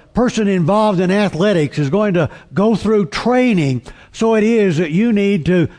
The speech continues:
go to training to be godly. And if you'll note here, he said, "I want you to train yourself."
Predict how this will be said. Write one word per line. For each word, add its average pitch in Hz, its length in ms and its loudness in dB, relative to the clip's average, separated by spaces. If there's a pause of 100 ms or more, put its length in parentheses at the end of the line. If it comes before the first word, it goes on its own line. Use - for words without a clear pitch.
(140)
go 214 300 0
to 214 320 0
training 220 760 0
to 165 80 0
be 190 220 0
godly. 160 640 0 (420)
And 175 140 0
if 135 80 -2
you'll 180 140 0
note 277 220 0
here, 185 220 2
he 190 80 2
said, 214 300 -2 (220)
"I 190 160 0
want 226 240 0
you 214 140 0
to 180 140 0
train 247 640 0
yourself." 220 1120 0